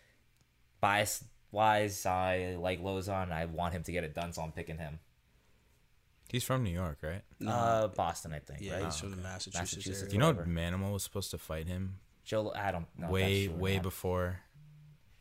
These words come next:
Speaker 2: Yeah.
Speaker 3: Actually,
Speaker 2: on,
Speaker 3: we
Speaker 2: like,
Speaker 3: would,
Speaker 2: a regional fight. That's what
Speaker 3: we,
Speaker 2: Manimal said.
Speaker 3: it should be on Topology.
Speaker 2: He said it wasn't,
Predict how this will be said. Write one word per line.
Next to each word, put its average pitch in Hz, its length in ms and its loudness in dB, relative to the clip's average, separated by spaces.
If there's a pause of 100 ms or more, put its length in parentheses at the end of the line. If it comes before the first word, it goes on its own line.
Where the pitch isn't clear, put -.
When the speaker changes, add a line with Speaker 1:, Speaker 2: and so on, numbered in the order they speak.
(180)
Speaker 2:
Yeah. 98 300 2
Speaker 3:
Actually, 135 340 -2
Speaker 2:
on, 101 100 2
Speaker 3:
we 101 40 6
Speaker 2:
like, 101 100 6
Speaker 3:
would, 101 60 4
Speaker 2:
a 95 40 6
regional 95 340 2
fight. 80 260 -6
That's 90 180 -2
what 92 100 2
Speaker 3:
we, - 100 2
Speaker 2:
Manimal 92 200 0
said. 85 280 -6
Speaker 3:
it 110 80 -4
should 156 260 2
be 147 180 2
on 143 520 2 (420)
Topology. 95 520 -4 (520)
Speaker 2:
He - 100 -8
said 107 200 2
it 90 80 2
wasn't, 87 400 -2